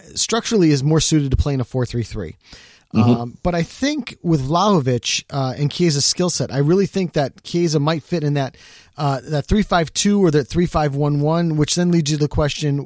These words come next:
Speaker 1: what happens to Angel Di Maria, right? 'Cause he's been the one playing in that second striker role. So, um,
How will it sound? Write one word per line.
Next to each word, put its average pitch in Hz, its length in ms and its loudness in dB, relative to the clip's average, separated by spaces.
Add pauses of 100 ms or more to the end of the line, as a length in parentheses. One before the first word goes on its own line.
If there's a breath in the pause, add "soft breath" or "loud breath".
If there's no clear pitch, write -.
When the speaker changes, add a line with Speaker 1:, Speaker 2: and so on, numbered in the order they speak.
Speaker 1:
what 143 160 -2
happens 143 320 -2
to 135 320 0
Angel 131 280 2
Di 123 100 4
Maria, 123 460 4
right? 123 200 -2
'Cause 127 160 -2
he's 147 160 -2
been 135 140 0
the 131 60 2
one 127 180 0
playing 131 240 -2
in 123 80 2
that 120 240 -2 (440 loud breath)
second 156 340 0
striker 196 320 -2
role. 113 160 -2
So, 139 260 0 (400 loud breath)
um, 151 320 -2